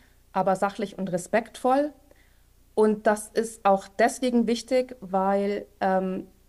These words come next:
die Gäste, die wir eingeladen haben, unsere Sprecherinnen, zum Teil selbst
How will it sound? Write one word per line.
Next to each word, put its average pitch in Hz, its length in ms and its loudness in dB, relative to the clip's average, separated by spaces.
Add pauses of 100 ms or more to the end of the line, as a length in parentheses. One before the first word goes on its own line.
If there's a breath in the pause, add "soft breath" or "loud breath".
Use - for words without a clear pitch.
(180)
die 180 100 -4
Gäste, 277 460 2
die 208 180 -4
wir 190 160 2
eingeladen 214 520 0
haben, 196 200 -2
unsere - 240 -8
Sprecherinnen, 226 640 -2 (320 soft breath)
zum 214 240 -2
Teil 208 300 4
selbst 208 640 0